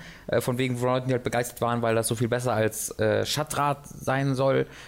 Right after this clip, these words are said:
Äh, also die haben das eher mit einer Stadt verglichen.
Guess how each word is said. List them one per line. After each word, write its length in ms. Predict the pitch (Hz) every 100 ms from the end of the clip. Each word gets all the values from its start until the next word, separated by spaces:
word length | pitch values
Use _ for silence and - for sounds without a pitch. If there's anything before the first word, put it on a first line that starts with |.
| -
Äh, 100 | -
also 440 | 110 110 110 110 107
die 140 | 113
haben 80 | 117
das 120 | 117
eher 140 | 117
mit 140 | 113 117
einer 100 | 107
Stadt 260 | - 151 -
verglichen. 540 | 113 101 98 120 135